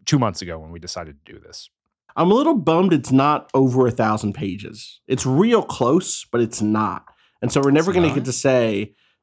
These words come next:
Speaker 2: "Check page one thousand thirty-two for the quote in question."
Speaker 1: Yeah, we
Speaker 2: You
Speaker 1: don't.
Speaker 2: know?
Speaker 1: We, we only get to a page, it looks like, uh, nine hundred and ninety-two.
Speaker 2: Yeah, it's
Speaker 1: If we
Speaker 2: close.
Speaker 1: wanted to check out the artist note, I guess we'd go to nine ninety-three.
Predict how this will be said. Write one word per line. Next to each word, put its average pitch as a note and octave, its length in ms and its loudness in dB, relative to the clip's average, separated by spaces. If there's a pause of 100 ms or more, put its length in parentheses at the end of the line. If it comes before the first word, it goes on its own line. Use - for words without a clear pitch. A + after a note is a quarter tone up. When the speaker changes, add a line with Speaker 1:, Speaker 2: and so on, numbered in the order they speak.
(120)
Speaker 2:
"Check D3 340 -2
page C#3 340 0
one B2 140 0
thousand A#2+ 500 0
thirty-two A#2 640 0
for G#2+ 120 -6
the G2 80 -6
quote - 340 -2
in A2 60 -10
question." - 460 -10
Speaker 1:
Yeah, F2+ 580 -12
we F#2+ 100 -18
Speaker 2:
You - 40 -16
Speaker 1:
don't. A2 240 -2
Speaker 2:
know? A2+ 160 -2
Speaker 1:
We, G#2+ 200 -4
we A2 140 -2
only A2+ 180 2
get A2 180 -6
to - 100 -6
a G#2+ 40 -4
page, G#2+ 400 -8
it A2 120 -14
looks G#2+ 200 -16
like, G#2 320 -8
uh, G#2 160 -4
nine G#2 380 -8
hundred D3 440 -8
and F#2+ 140 -10
ninety-two. C3 960 -4 (220)
Speaker 2:
Yeah, - 140 -6
it's - 100 -6
Speaker 1:
If C3+ 80 2
we - 60 6
Speaker 2:
close. D#3+ 100 6
Speaker 1:
wanted F#3+ 220 4
to E3+ 60 2
check E3+ 240 -2
out D3+ 300 0
the C3+ 140 -2
artist D3 480 0
note, G#2 280 -4
I A2+ 60 -6
guess A2 240 -4
we'd G2 120 -8
go G#2+ 120 -4
to G2 100 -8
nine G2 280 -8
ninety-three. E2+ 540 -14